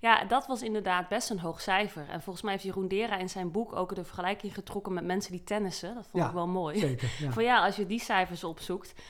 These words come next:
Speaker 1: ja, dan is eigenlijk poëzie lezen zelfs niet eens een niche te noemen. In mijn onderzoek kijk ik veel breder, dus het tegenkomen van poëzie, het po-, het beluisteren van poëzie. Nou, als je al die vormen meeneemt, is het al zeker weten geen niche-genre.
Speaker 2: Nee.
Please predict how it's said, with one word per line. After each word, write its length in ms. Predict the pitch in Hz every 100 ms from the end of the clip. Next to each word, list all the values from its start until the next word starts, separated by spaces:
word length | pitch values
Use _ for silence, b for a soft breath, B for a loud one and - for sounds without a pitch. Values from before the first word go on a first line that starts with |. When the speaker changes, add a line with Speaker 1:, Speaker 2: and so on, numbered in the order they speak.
| B B
Speaker 1:
ja, 180 | - 190
dan 160 | 165
is 100 | 175
eigenlijk 400 | - 180 180 175
poëzie 420 | - 185 175 180
lezen 560 | 170 185 302 339 185 160
zelfs 300 | 170 160 -
niet 140 | 165
eens 220 | 165 160 160
een 100 | 160
niche 280 | 180 -
te 120 | - 147
noemen. 320 | 147 143 131 B B B B
In 140 | - 185
mijn 140 | 196
onderzoek 320 | 196 220 220
kijk 200 | 202 185
ik 140 | 220 -
veel 180 | 202 175
breder, 500 | 170 185 262 311 214
dus 180 | 196
het 140 | - -
tegenkomen 600 | 180 196 202 202 196 196
van 180 | 196 185
poëzie, 580 | 185 185 185 185 185
het 120 | 180 -
po-, 160 | 165
het 240 | - 151 143
beluisteren 640 | 165 165 175 233 - 208
van 180 | 214 202
poëzie. 420 | 196 190 175 196
Nou, 180 | 151 -
als 140 | 139
je 80 | -
al 240 | 131 143
die 180 | 135 214
vormen 360 | - 254 247 233
meeneemt, 420 | 214 208 196 190
is 140 | 185
het 100 | 170
al 120 | 170 151
zeker 380 | 160 170 180
weten 340 | 160 185 196 143
geen 280 | - 147 156
niche-genre. 720 | 170 - 143 127 117 120 117
Speaker 2:
Nee. 320 | 151 151 120